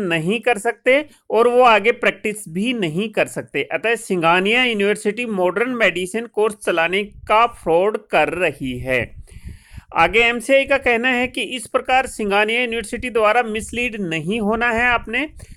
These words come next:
मेडिकल कॉलेज की अपडेट लिस्ट डब्ल्यू डब्ल्यू डब्ल्यू डॉट एम सी आई इंडिया डॉट ओ आर जी पर अवेलेबल है, जिसमें कॉलेज का स्टेटस और कितने सीट अप्रूव्ड व परमिटेड हैं, सब कुछ जानकारी दी हुई है।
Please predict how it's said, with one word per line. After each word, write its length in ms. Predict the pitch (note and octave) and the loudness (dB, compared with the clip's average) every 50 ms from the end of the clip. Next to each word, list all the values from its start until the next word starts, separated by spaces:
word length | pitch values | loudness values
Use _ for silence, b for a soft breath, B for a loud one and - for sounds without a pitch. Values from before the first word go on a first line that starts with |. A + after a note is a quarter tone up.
| B B | B B
मेडिकल 440 | E3 E3+ G3+ A3+ A#3 A#3+ A3 C4+ C4+ C4+ | 0 2 2 2 2 2 0 0 0 2
कॉलेज 460 | C4+ B3+ A#3+ A#3 A#3+ B3 A#3+ G#3 - - | 2 4 4 6 4 4 2 0 -6 -4
की 100 | - C4 A#3 | -2 0 0
अपडेट 520 | - G3 F#3 F#3+ F#3+ A3+ B3 B3 A#3+ - | 0 0 -2 0 2 4 4 4 2 -2
लिस्ट 340 | A#3 A#3 B3 A#3+ - - A#3+ | -4 -4 -4 -4 -4 -4 -4
डब्ल्यू 320 | G#3 F3+ F#3+ F#3 G3+ A3+ A#3+ | 0 0 0 0 0 -2 -2
डब्ल्यू 300 | G#3+ A#3 G#3 A#3 A#3+ B3 | -2 -2 -2 -2 -4 -2
डब्ल्यू 320 | G#3+ A3+ A3 G3+ A3+ B3 A#3 | -2 -2 -2 -2 -4 -4 0
डॉट 280 | G#3 A#3 A#3+ A#3+ - - | 2 2 2 0 -2 -2
एम 200 | - F#3 G3 G#3 | -2 -2 -2 -2
सी 180 | G3 - - A#3+ | -4 -2 0 2
आई 120 | A#3+ A#3+ | 2 2
इंडिया 320 | A#3 G#3+ G3 G3 G#3 A#3 A#3+ | 2 -2 -2 0 0 0 2
डॉट 280 | G#3+ A#3 A#3 A#3 A#3 | 2 2 2 2 2
ओ 100 | G#3+ G3 | 0 2
आर 200 | G3 G3 G3 F#3+ | 2 4 2 2
जी 160 | F3+ G3 A#3 A3+ | 0 -6 -10 -6
पर 180 | - B3+ B3 | -2 0 2
अवेलेबल 540 | A#3 G#3 G3 G3 G3 G3 G#3 G#3+ A3 A#3 G#3 | 2 2 2 2 2 2 2 2 2 0 0
है, 220 | G3 G#3+ B3 C#4+ C#4 - B B B B B B B B | 0 0 0 -2 -4 -8 B B B B B B B B
जिसमें 580 | F3+ G3+ G#3 - - A#3+ B3+ C4+ C4 G3+ C3 - _ _ _ _ _ _ _ _ _ _ _ _ _ - - - | -8 -8 -6 -6 -4 -2 0 0 0 0 -2 -6 _ _ _ _ _ _ _ _ _ _ _ _ _ -14 -4 0
कॉलेज 380 | F#3 G#3 G3+ G#3+ A3+ A3 G#3 | 0 2 4 4 4 4 4
का 160 | G#3 B3 A#3 A3 G#3+ | 4 2 2 2 2
स्टेटस 560 | G3+ - - G#3+ G#3 G#3 G#3+ B3 B3 - - | -4 -4 0 0 2 2 2 2 0 0 -2
और 300 | G#3 A3+ A3+ A#3 B3 - - | -2 2 2 2 2 0 -4
कितने 320 | - - - A#3+ C4 C4 | -8 -8 -4 -2 -2 -2
सीट 300 | C4 - B3 A#3+ B3 A#3+ - | -2 -2 -4 -4 -4 -2 -2
अप्रूव्ड 420 | F#3+ F#3 - G#3+ G#3+ A3+ A#3 A3 | -2 -2 -2 -2 -2 -2 0 2
व 120 | A#3+ A#3+ A3+ | 2 2 2
परमिटेड 600 | A#3 - G3 F#3+ F#3+ G#3 G#3 G#3+ A3 A3+ G#3+ G#3+ | 2 0 -2 0 -2 -2 0 0 2 2 2 0
हैं, 160 | G3 A#3 C4 | -2 -2 -4
सब 280 | B3+ - - A3 G3 - | -4 -2 -4 -4 -2 -2
कुछ 160 | - B3 G#3+ | -4 -4 -2
जानकारी 500 | F#3+ F#3 F3 E3+ E3 D#3+ F3 F3+ F#3+ A#3 A#3+ | 0 2 2 2 0 0 0 0 0 0 -2
दी 240 | A3 G3+ E3+ D#3+ D3+ | -4 -4 -4 -2 -2
हुई 300 | C#3+ C#3 C#3 C3+ C3+ C3+ | -2 -2 -2 0 0 0
है। 260 | C3+ B2+ B2 A#2 | 0 0 -2 -2